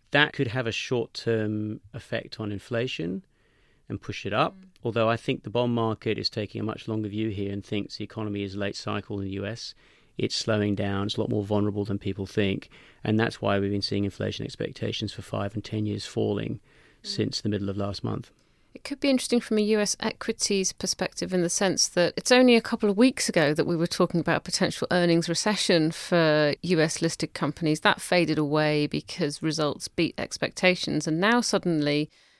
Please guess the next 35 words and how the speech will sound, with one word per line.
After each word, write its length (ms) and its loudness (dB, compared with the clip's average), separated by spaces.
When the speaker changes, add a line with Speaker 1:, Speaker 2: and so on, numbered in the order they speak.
Speaker 2:
as 140 0
you 60 4
say, 240 2
companies 420 2
are 40 -4
gonna 140 4
be 100 0
in 80 2
that 120 -2
situation 560 -2
where 80 0
they 80 0
have 280 -8
to 120 -8
calculate 640 -2
how 100 4
much 220 -2
of 60 -20
this 140 -2
cost 320 -6
can 160 -6
we 140 -2
absorb 340 -2
ourselves 460 0
and 100 -2
how 160 0
much 200 -2
do 80 -2
we 40 -4
have 100 -10
to 80 -12
pass 240 -8
on 80 -4
to 120 -12
consumers. 760 0